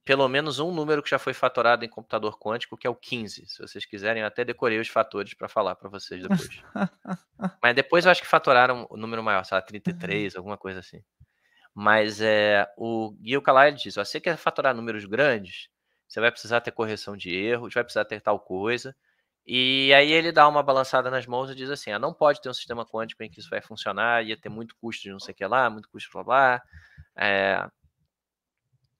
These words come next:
Speaker 1: assim, são argumentos longe de serem conclusivos, são argumentos, acho que respeitáveis, assim.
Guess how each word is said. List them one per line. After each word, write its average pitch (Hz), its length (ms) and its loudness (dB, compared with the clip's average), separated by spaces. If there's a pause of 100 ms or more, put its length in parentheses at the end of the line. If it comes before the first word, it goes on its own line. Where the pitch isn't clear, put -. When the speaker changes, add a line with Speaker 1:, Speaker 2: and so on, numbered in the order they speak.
(220)
Speaker 1:
assim, 185 260 0
são 156 180 4
argumentos 175 480 0
longe 170 240 0
de 208 80 -8
serem 180 220 -6
conclusivos, 160 680 -6
são 147 120 2
argumentos, 151 480 -2
acho 135 160 -4
que 123 80 -8
respeitáveis, 123 720 4
assim. 101 320 -16